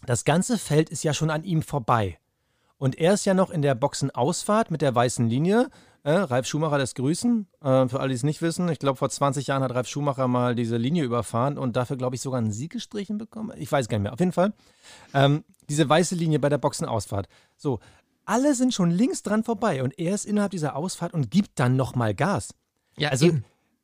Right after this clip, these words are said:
Speaker 2: Das,
Speaker 1: äh,
Speaker 2: das,
Speaker 1: da
Speaker 2: das raff ich nicht.
Speaker 1: Also da muss ja in seinem Kopf, muss ja irgendwer gesagt haben, also jetzt nicht von der Box, sondern irgendein kleines Männchen in seinem Kopf, "Ah, du kannst ja innerhalb der Linie, vielleicht kannst du ja ein Gas geben und dann kannst du dich da irgendwo reinsneaken."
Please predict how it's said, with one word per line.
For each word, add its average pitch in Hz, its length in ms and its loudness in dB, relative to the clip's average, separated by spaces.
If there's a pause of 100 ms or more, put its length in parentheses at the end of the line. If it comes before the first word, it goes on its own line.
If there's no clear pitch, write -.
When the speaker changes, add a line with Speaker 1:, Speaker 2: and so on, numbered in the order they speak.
(160)
Speaker 2:
Das, 131 140 0
Speaker 1:
äh, - 80 -8
Speaker 2:
das, - 360 -6
Speaker 1:
da 165 100 -6
Speaker 2:
das - 180 -4
raff 220 120 -2
ich 185 120 -6
nicht. 110 240 -4 (680)
Speaker 1:
Also 135 140 -4
da 170 120 6
muss 170 280 4
ja 175 80 6
in 214 160 4
seinem - 180 2
Kopf, - 340 -4 (320)
muss 160 240 0
ja 220 120 4
irgendwer 180 280 2
gesagt 135 440 0
haben, 208 320 0 (380)
also 135 140 -2
jetzt 143 140 0
nicht 165 140 4
von 151 120 2
der 123 80 4
Box, 110 260 -2
sondern 147 180 2
irgendein 202 220 -4
kleines 160 280 0
Männchen 196 220 4
in 185 60 2
seinem 131 180 0
Kopf, - 260 -6 (420)
"Ah, 160 260 -2
du 123 100 -2
kannst - 280 -2
ja 151 60 0
innerhalb 175 260 0
der 139 100 0
Linie, 175 220 2
vielleicht 165 220 -2
kannst 180 200 -2
du 175 40 0
ja 143 60 2
ein 123 120 2
Gas 156 280 -4
geben 156 200 2
und 160 140 0
dann 147 140 0
kannst 170 220 -2
du 180 40 -4
dich 165 80 -4
da 165 80 0
irgendwo 185 240 0
reinsneaken." 175 840 0